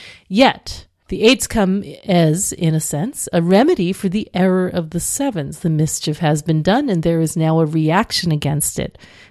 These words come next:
One may therefore expect to find that while there is no possibility of perfection in the cards of this number, they are free from such essential and original errors as in the lower case, meaning the seven.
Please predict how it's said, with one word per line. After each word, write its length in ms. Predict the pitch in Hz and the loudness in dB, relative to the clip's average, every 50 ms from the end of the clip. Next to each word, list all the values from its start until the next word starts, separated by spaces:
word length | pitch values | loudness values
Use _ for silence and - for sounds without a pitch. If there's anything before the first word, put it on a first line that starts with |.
| _ | _
One 200 | - 185 175 170 | 0 2 4 4
may 200 | 165 160 156 151 | 6 6 4 4
therefore 640 | 143 147 185 226 285 262 - - - - - 190 - _ _ _ _ - | 4 4 6 6 6 6 4 0 -8 -12 -12 -16 -20 _ _ _ _ -10
expect 460 | 185 - - - - 240 262 254 - | -10 -10 -10 -2 0 2 2 2 0
to 80 | - 262 | -4 -6
find 360 | - - 160 151 156 156 156 | -4 -4 -2 -2 -2 -2 -2
that 140 | 151 - - | -4 -4 -4
while 220 | 165 160 151 151 | -2 -2 0 0
there 180 | 151 160 156 160 | 0 0 0 0
is 160 | 156 156 165 | 0 0 2
no 240 | 160 170 180 196 190 | 2 4 4 4 4
possibility 720 | - 220 214 220 208 - 269 220 262 262 262 269 247 277 | 4 4 4 4 4 2 0 0 2 2 2 2 2 0
of 100 | 277 277 | 0 0
perfection 880 | - 311 330 - - 247 233 226 - - - 240 226 220 220 226 233 226 - _ _ _ _ - | 0 0 -2 0 2 2 2 2 0 -4 -4 -2 -2 -2 -2 -4 -6 -8 -12 _ _ _ _ -6
in 140 | 160 160 160 | -4 -2 -2
the 80 | 160 160 | -2 -2
cards 340 | - 160 156 165 160 - | -2 0 0 0 0 -2
of 80 | 196 180 | -4 -2
this 180 | 208 220 208 - | -2 -2 0 0
number, 280 | 175 165 165 160 170 | -2 0 0 0 0
they 180 | 156 160 175 190 | 0 0 0 2
are 160 | 240 302 320 | 2 2 2
free 640 | - - - 302 339 359 359 320 285 254 226 202 175 | 0 -2 0 4 6 8 8 6 6 4 2 0 -2
from 240 | - - 185 165 165 | -2 -2 -2 -2 0
such 300 | - 180 165 - - - | 0 0 0 0 -2 -6
essential 600 | 170 - - - 170 185 196 - - 269 269 - | -8 -6 0 2 2 2 2 0 0 -2 -4 -4
and 260 | - - 214 214 202 - | -4 -4 -4 -4 0 2
original 680 | 175 175 165 160 165 196 226 - 185 180 170 160 - - | 2 2 2 2 2 2 2 2 2 0 0 -2 -2 -4
errors 340 | 160 156 151 156 160 160 | -4 -2 -2 -2 0 0
as 160 | 170 151 151 160 | -2 -2 0 -2
in 140 | 151 156 | -2 -2
the 80 | 151 147 | -2 -2
lower 440 | 151 156 160 156 160 156 156 143 - | -2 0 2 4 4 4 4 2 0
case, 360 | - - - - - - - | -4 -6 -8 -8 -6 -6 -4
meaning 240 | 156 156 156 156 160 | -4 -4 -4 -6 -6
the 80 | 165 | -6
seven. 380 | 156 - - - 65 71 76 | -6 -6 -6 -8 -8 -8 -10